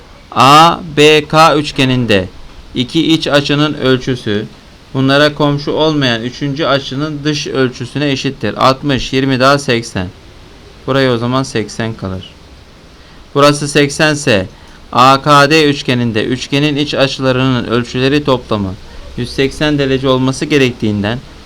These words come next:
seksen, otuz, seksen artı otuz artı x eşittir seksen, otuz daha yüz on, yü-, yüz seksen olacak. X buradan arkadaşlar yetmiş derece olması gerekir. Yani doğru cevabımız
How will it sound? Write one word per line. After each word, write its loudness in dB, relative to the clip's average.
seksen, 0
otuz, -4
seksen 0
artı 2
otuz -2
artı 4
x -2
eşittir 0
seksen, 0
otuz -4
daha 4
yüz 0
on, 2
yü-, -4
yüz -6
seksen -2
olacak. 0
X -2
buradan 2
arkadaşlar -2
yetmiş -6
derece -2
olması -4
gerekir. -4
Yani -2
doğru 0
cevabımız 0